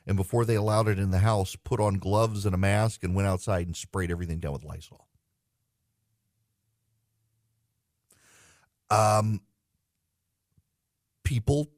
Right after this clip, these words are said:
tended to believe the government. Most people took it seriously. And most Americans were willing to go along with fifteen days to stop the spread, but that fifteen days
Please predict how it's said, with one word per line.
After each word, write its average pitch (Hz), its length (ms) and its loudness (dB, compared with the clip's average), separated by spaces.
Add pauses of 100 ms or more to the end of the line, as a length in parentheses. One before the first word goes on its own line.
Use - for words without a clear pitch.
(180)
tended 120 460 2
to 143 100 0
believe 110 400 -2
the 117 80 -6
government. 113 600 -2 (520)
Most 107 760 0
people 107 480 -4 (460)
took 98 220 -4
it 110 100 -8
seriously. 87 720 -12 (1080)
And 143 360 4
most 196 360 0
Americans 127 560 0
were 127 160 2
willing 127 540 0 (540)
to 147 100 2
go 123 140 4
along 117 400 4
with 101 160 2
fifteen 110 480 -2
days 92 260 0
to - 120 -14
stop 87 280 -6
the - 60 -20
spread, 110 420 -4
but - 140 -2
that 98 160 -2
fifteen 123 400 -4
days 92 480 -2